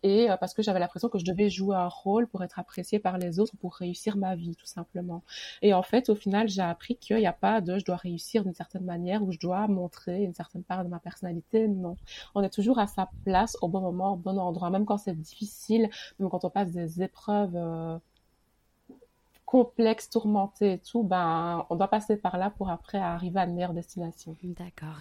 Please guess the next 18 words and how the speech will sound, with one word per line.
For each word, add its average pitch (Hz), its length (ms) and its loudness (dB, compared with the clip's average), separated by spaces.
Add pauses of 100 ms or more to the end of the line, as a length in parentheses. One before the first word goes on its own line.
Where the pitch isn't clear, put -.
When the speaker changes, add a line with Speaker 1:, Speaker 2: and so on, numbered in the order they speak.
(100)
Speaker 2:
Et 196 120 0
ma 196 160 2
dernière 294 500 4
question 214 460 -4
que 233 80 -2
je 170 100 -4
pose 196 220 -4
à 156 80 2
tous - 140 -10
mes 190 120 -2
invités, 170 340 -2
qui 277 100 -4
est - 20 0
ma 156 160 0
question 175 280 -2
rituelle 196 440 -4
du 170 80 -8
podcast 165 580 -6